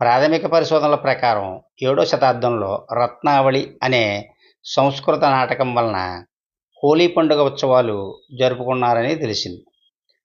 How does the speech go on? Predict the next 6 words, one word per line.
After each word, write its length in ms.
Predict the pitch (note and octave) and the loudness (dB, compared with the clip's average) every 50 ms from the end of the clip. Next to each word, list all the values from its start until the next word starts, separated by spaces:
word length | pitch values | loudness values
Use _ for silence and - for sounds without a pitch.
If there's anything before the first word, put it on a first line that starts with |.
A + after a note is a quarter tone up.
| _ _ - | _ _ -6
వాస్తవంగా 1000 | G#2 G#2+ G#2+ A2+ A2+ - - D#3+ D#3 D#3+ D#3 D3 C3 A#2 G#2+ G2+ G2+ G#2+ - - _ _ _ _ | -2 0 2 2 2 2 0 2 2 2 2 2 2 2 2 0 -2 -4 -8 -18 _ _ _ _
హోలీ 380 | - - - C3+ C#3 D3+ E3+ D#3+ | -14 -6 -2 0 2 2 2 2
పండుగను 680 | C#3 D#3 D3+ C#3+ C#3 C3 A#2 G#2 G2+ G2 F#2+ G2+ A2+ _ _ _ _ _ _ _ | 2 2 2 2 2 0 -2 -2 -4 -6 -8 -12 -14 _ _ _ _ _ _ _
సంవత్సరం 560 | - - - A#2+ A#2 B2 B2 - D3 D3 C#3 | -8 -4 -2 -2 0 0 0 2 2 2 2
పొడుగునా 640 | C3 C#3+ C#3 C#3 C3 C#3+ D3 D#3 F3 F#3+ D#3+ F#2+ - - _ _ _ _ D3 | 2 2 2 2 2 2 2 2 0 0 -2 -6 -10 -14 _ _ _ _ -6
జరుపుతారు. 560 | C3 C#3 C3 B2 A2 A2 G#2 A2 G2 F#2 - | 0 0 0 0 0 -4 -4 -6 -6 -6 -8